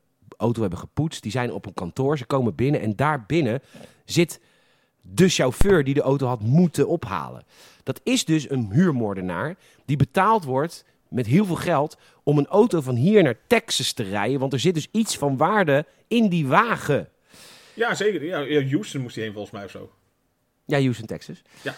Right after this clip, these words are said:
Speaker 1: En, eh, die komt de mannen vertellen: "Ja, luister, jullie wagen die jullie voor mij hebben achtergelaten, die ik dus naar Texas moest brengen, die is gestolen." En oké.
Speaker 2: Maar zij
Speaker 1: En
Speaker 2: gelooft eigenlijk niet, want hij, zij hebben zoiets van: "We hebben serieus die auto daar neergezet."
Speaker 1: Ja,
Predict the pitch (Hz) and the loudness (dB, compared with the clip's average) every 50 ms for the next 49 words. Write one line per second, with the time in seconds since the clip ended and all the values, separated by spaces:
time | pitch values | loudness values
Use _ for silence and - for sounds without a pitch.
0 | - - _ - 170 180 185 180 185 180 170 170 214 - - 233 226 185 175 170 | -16 -20 _ -4 -2 0 0 2 2 2 2 0 -2 -4 -4 -4 -4 -4 -4 -2
1 | 185 202 220 202 151 151 - 185 156 156 170 160 160 185 214 226 208 - 160 165 | -2 -2 -2 -4 -6 -4 -4 -4 -2 -2 -2 -2 -2 -4 -6 -6 -8 -8 -8 -8
2 | 180 160 160 156 214 254 240 190 127 139 151 147 143 147 131 147 143 143 127 120 | -6 -6 -4 -4 -4 -4 -4 -4 -4 -4 -4 -2 -4 -4 -4 -2 -2 -2 -2 -2
3 | - - 208 - - 156 - 127 107 90 87 107 123 131 - - - 208 - 151 | -4 -6 -8 -8 -10 -10 -8 -6 -6 -6 -6 -6 -6 -8 -6 -6 -6 -6 -6 -6
4 | 160 143 135 127 - - 226 233 - 170 139 123 113 - - 101 95 107 147 170 | -6 -4 -6 -6 -6 -6 -6 -6 -4 -2 -2 -2 -2 -4 -4 -6 -4 -4 -4 -4
5 | - 233 226 - 151 - - - - 302 302 285 175 120 78 62 - _ _ _ | -4 -4 -4 -2 -2 -2 -2 0 2 2 4 4 2 0 -2 -8 -14 _ _ _
6 | _ _ _ _ _ _ _ _ _ _ _ _ _ _ _ _ _ _ - 170 | _ _ _ _ _ _ _ _ _ _ _ _ _ _ _ _ _ _ -2 0
7 | 170 165 156 147 135 - - 143 123 - 117 107 113 160 208 226 - _ _ _ | 2 2 2 2 0 -2 -4 -6 -4 -2 -2 0 0 -2 -2 -4 -8 _ _ _
8 | _ _ _ _ _ _ _ _ _ _ _ _ - 127 165 180 180 143 131 131 | _ _ _ _ _ _ _ _ _ _ _ _ -6 0 2 2 2 2 2 -2
9 | 147 147 156 151 151 156 151 170 185 160 135 135 135 135 120 131 135 135 120 120 | -2 0 -2 -2 -2 -2 -4 -4 -4 -6 -6 -4 -6 -6 -4 -4 -6 -6 -6 -8
10 | 117 - 123 117 120 120 113 117 - - 147 131 131 135 135 127 - 139 120 110 | -12 -12 -10 -8 -8 -8 -6 -6 -4 -4 -2 0 0 0 0 0 -2 -4 -6 -6
11 | 117 120 107 127 135 170 175 175 147 135 120 110 95 87 - _ _ _ - 165 | -6 -6 -6 -4 -4 -4 -4 -4 -6 -6 -6 -8 -10 -10 -14 _ _ _ -4 -4
12 | 143 92 - | -4 -4 -6